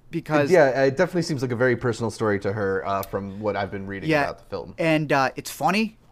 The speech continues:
Speaker 1: It's got my boy Timothy, uh, I just call him
Speaker 2: Chalamet?
Speaker 1: Yeah, Ch-, I call him Charlemagne because he's the real god in here. And this dude, I loved him in Call Me By Your Name. Have you seen Call Me By Your Name yet?
Speaker 2: Not yet. I'm soon, soon.
Speaker 1: You're in for a treat.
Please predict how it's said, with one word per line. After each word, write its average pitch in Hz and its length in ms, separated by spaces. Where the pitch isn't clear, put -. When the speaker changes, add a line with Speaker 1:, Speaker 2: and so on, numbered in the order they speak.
Speaker 1:
It's 139 140
got 156 180
my 151 100
boy 147 260
Timothy, 147 720
uh, 123 480
I 156 120
just 147 140
call - 220
him 156 80
Speaker 2:
Chalamet? 339 240
Speaker 1:
Yeah, 147 260
Ch-, - 160
I 160 240
call 247 180
him 180 80
Charlemagne 190 720
because 165 300
he's 190 180
the 160 100
real 190 260
god 190 260
in 202 80
here. 214 320
And 165 300
this 202 180
dude, 226 320
I 214 140
loved 240 260
him 185 100
in 160 80
Call 165 140
Me 165 100
By 147 140
Your 143 80
Name. 139 160
Have 123 120
you 147 60
seen 170 140
Call 165 140
Me - 40
By 156 120
Your 156 60
Name 160 200
yet? 196 220
Speaker 2:
Not 104 260
yet. 95 220
I'm 101 260
soon, 123 440
soon. 98 280
Speaker 1:
You're 135 120
in 131 60
for 135 120
a 127 40
treat. 127 380